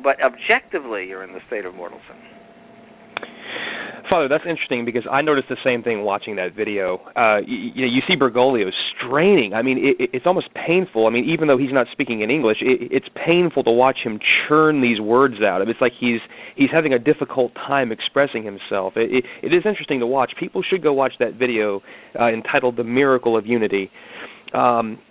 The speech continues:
Speaker 2: this leads us in to what Father aptly titled the Francis Watch Horror of the Month, which, uh, we should have a, we should have a drum roll for this. It's, um,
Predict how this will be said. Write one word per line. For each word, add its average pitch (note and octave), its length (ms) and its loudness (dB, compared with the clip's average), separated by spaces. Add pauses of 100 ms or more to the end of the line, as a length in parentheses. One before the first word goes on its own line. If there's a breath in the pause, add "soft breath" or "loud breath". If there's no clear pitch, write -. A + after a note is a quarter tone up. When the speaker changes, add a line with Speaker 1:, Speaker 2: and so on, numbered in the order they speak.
(280)
Speaker 2:
this F3+ 260 4
leads C#4 260 2
us E3+ 180 4
in D3 400 4 (880)
to C3+ 340 2 (160)
what C3 200 0 (120)
Father C3 240 4
aptly A#2+ 280 0
titled A#2+ 380 0
the A#2 180 -4
Francis C#3 380 2
Watch B2 240 4 (200)
Horror C3+ 400 4
of A#2 160 4
the A2+ 80 -4
Month, A2+ 380 0 (800 loud breath)
which, A#2+ 160 2 (100)
uh, A#2+ 300 6
we B2+ 240 2 (100)
should D3 200 4
have C3 220 4
a, A#2+ 480 0
we D3+ 180 6
should D#3 140 2
have C#3+ 120 4
a B2+ 120 4 (160)
drum C#3 280 2
roll A2 300 0
for A2 100 0
this. F#2+ 220 0 (360)
It's, - 400 0
um, G#2 340 2